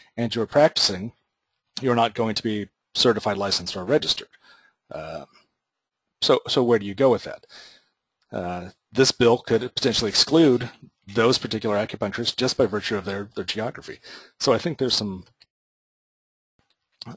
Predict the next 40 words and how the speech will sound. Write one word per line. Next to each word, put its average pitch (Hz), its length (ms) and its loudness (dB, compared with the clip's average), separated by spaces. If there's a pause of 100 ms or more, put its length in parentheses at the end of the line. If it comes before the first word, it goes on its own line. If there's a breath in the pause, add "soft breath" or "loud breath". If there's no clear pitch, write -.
there's 151 120 4
some 156 100 0
areas 143 280 6
of 110 80 -6
concern 131 640 2 (960 soft breath)
that 190 100 6
aren't 190 120 6
necessarily 165 440 4
negative 120 260 2
or 92 80 -8
positive, 110 680 4 (120)
but 110 300 0
if - 360 -4
somebody 131 340 2
addresses 120 420 0
them, 101 240 -6 (340 loud breath)
it 120 120 -8
creates 113 480 -2 (100)
a 131 80 2
better 107 220 2
policy, 98 640 -4 (180)
uh, 92 160 -8
at 101 160 -8
the 98 100 -8
end 92 100 -10
of 87 60 -14
the 87 80 -14
day. 95 280 -10 (800 soft breath)
I've 123 100 2
also 135 220 8
had 127 220 6
some 131 100 0
commentary 127 560 4
on, 117 480 2 (280)
on 113 120 -4
whether 113 220 2
or - 20 0
not 117 220 2
the, 123 300 0
uh, 131 180 -2